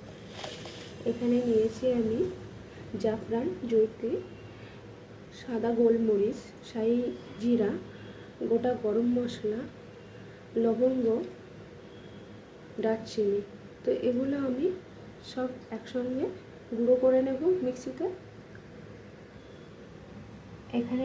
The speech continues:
নিয়েছি দুধ আর কেশর ভিজিয়ে রেখেছি, দুধের মধ্যে কেশরটা। এখানে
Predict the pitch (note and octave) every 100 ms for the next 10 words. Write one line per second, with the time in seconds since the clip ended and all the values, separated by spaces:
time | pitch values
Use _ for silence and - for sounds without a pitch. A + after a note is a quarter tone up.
0 | C4 B3 A#3+ B3 C#4+ F4+ - - - -
1 | A#3+ G#3 B3 C#4 - - - - A3+ A#3
2 | A#3+ B3 A#3+ B3+ D4 F#4+ - - - -
3 | A3 B3 A#3 C4+ B3 A#3+ A#3+ A#3 D#4 F#4
4 | - - - - A#3 A#3 A#3+ A#3+ A#3 G3
5 | A#3 - A#3+ A3+ A#3 - C4+ F#4 - -
6 | - - - - - - - - - -
7 | - - - - - - - - A#3 B3